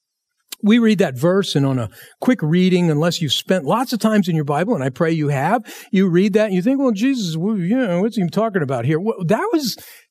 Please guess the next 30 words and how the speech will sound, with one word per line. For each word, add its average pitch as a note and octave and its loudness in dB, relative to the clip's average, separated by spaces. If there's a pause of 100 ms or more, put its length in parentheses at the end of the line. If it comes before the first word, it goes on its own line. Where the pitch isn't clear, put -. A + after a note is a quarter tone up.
(200)
that B3+ 2
was D#4 2
a G#3 2 (180)
distinct F#3 0
statement G3+ 0
and E3+ 2
declaration G3 0
of F3+ 0
divinity G3+ 0 (540)
that G3+ 2
he C4 4
was B3 0
making B3 4
on G#3+ 2
his F3 -2
part. D4 0
And, G3 2
and G3+ 2
you A#3+ 2
know C#4 2
how C#4+ 0
we A#3 2
also B3 2
know A#3+ 4
that C4 0
besides G3+ -2
the D3+ -4
words A3+ -2
he C4 0
uses? C4+ -2